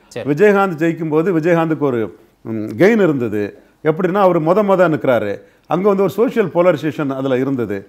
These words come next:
Speaker 2: அவர் கட்சியே ராமதாஸ் சேர்த்து தான் ஆ-, ஆ-, ஆரம்பிச்சாரு.
Speaker 1: விருத்தாச்சலத்துல சொல்றேன்.
Speaker 2: ஆமா, விருத்தாச்சலத்துல. அப்போ அது ஒரு போலரைசேஷன் கிடைச்சது. அந்த மாதிரிப்பட்ட ஒரு வாய்ப்பு இவங்களுக்கு இல்ல. ஆனா, அஹ்,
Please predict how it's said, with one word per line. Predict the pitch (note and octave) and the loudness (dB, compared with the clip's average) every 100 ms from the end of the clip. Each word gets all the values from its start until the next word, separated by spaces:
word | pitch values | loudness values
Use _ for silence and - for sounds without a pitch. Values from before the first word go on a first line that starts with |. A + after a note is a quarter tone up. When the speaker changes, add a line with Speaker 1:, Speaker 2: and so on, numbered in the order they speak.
| _ | _
Speaker 2:
அவர் | C3 C3+ | -8 0
கட்சியே | F3 E3+ G#3+ | 0 2 2
ராமதாஸ் | F#3 F#3 F#3+ F3+ E3+ | 4 4 4 2 2
சேர்த்து | D#3+ D3 D3+ | -2 0 -2
தான் | D#3 C3 - _ - | -2 -4 -10 _ -10
ஆ-, | D#3 D#3+ | -6 -2
ஆ-, | D3+ - - C3 | -2 -4 -8 -2
ஆரம்பிச்சாரு. | D#3+ D#3+ C#3+ B2 G#2 G2+ | 4 4 2 -2 -4 -4
Speaker 1:
விருத்தாச்சலத்துல | C3 C3+ C#3+ - G#2+ G2+ | -6 2 2 2 -6 -10
சொல்றேன். | A2 E3 - | -6 -4 -2
Speaker 2:
ஆமா, | C3 B2+ | -2 0
விருத்தாச்சலத்துல. | C#3+ D3 B2+ A#2 C#3+ | 0 2 2 2 0
அப்போ | D#3+ G#3 | 2 4
அது | F3+ G#3 | 4 4
ஒரு | F#3+ | 2
போலரைசேஷன் | D#3+ F3 C#3 D#3 | 4 2 0 -4
கிடைச்சது. | C3+ C3+ C3 G#2 G#2+ - - | -4 -4 -6 -6 -8 -12 -6
அந்த | D3+ G#3+ | -2 2
மாதிரிப்பட்ட | G#3+ G#3 F3+ F#3 | 2 2 0 0
ஒரு | F3 | 0
வாய்ப்பு | D3 E3+ E3 | 2 2 2
இவங்களுக்கு | D3 D3 B2 A#2 | -2 0 -2 -2
இல்ல. | A#2+ A2+ G#2+ - _ - | 0 -2 -2 -12 _ -10
ஆனா, | F3+ C4 B3+ - _ - | -2 0 -2 -6 _ -4
அஹ், | G3+ E3+ E3 | 2 2 2